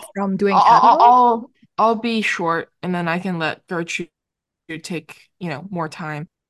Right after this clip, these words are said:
Speaker 2: So when I, um, first started, because I joined the team late in mid-October,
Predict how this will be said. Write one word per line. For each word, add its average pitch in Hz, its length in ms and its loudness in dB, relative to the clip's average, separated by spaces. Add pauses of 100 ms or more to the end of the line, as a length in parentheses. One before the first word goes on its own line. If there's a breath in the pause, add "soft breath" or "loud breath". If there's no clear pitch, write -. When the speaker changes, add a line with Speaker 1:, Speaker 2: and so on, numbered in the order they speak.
(240)
Speaker 2:
So 214 580 2 (220)
when 233 200 0
I, 226 280 4
um, 170 640 2 (420)
first 254 260 0
started, 220 320 2
because 202 240 -2
I 208 120 2
joined 190 720 0
the 180 140 -2
team 180 580 -2
late 160 420 -4
in 185 280 -2
mid-October, 156 760 -4